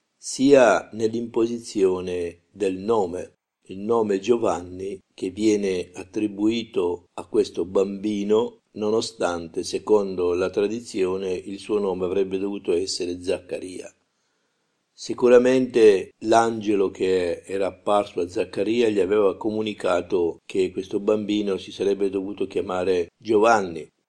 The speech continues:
ma Elisabetta non sapeva niente e il marito Zaccaria era muto.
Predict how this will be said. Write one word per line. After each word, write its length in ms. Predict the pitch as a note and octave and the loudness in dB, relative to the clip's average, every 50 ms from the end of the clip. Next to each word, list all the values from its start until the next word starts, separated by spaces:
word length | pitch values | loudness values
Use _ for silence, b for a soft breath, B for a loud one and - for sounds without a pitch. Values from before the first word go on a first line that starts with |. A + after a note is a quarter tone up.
| _ _ _ _ _ _ _ - | _ _ _ _ _ _ _ -14
ma 340 | A#2 A#2 A2 G2 - - - - | -8 -4 -2 -2 -2 -2 -6 -8
Elisabetta 1120 | - A#2+ A#2+ C3 C3+ C3+ C#3 B2+ A2+ G#2+ G#2+ G2 F#2+ - - - - E2+ E2+ E2+ - _ _ - | -6 -6 -4 -2 2 4 4 4 6 6 4 4 4 2 -2 -10 -8 -8 -8 -8 -10 _ _ -10
non 200 | A#2 A#2 A2 A2 | -6 -4 -4 -4
sapeva 840 | G#2 - G#2 F2+ - G2+ F#2+ F2+ F2+ E2+ F2+ F2 E2+ E2+ E2 - _ _ - | -2 -4 -6 -4 -2 0 0 0 0 -2 -4 -4 -4 -6 -8 -12 _ _ -8
niente 680 | A#2 A#2+ A#2+ A2 G2 F#2+ F2 E2+ - E2 D2+ - _ _ _ _ _ _ | -4 -2 -2 -2 -2 -4 -8 -8 -8 -8 -8 -8 _ _ _ _ _ _
e 200 | - G#2+ G#2 G2+ | 0 0 2 2
il 100 | G2 G2+ | 0 -2
marito 580 | G#2+ A2 G#2+ G#2+ A2+ A#2 G#2+ F2+ - F#2 F#2 F2+ | 0 2 4 4 4 4 2 0 0 -2 -2 0
Zaccaria 800 | F2+ G#2 G2 - - G#2+ G2 G#2 G2+ G2 F#2 F2 F2 E2+ - - - | 0 0 0 0 2 0 2 2 0 0 0 0 -2 -2 -6 -6 -6
era 240 | G2+ G2 F#2 F#2 | -6 -4 -4 -4
muto. 560 | F#2 G2+ G2 F#2+ F2 F2 F2+ - - - _ | -6 -8 -12 -14 -14 -14 -18 -18 -18 -18 _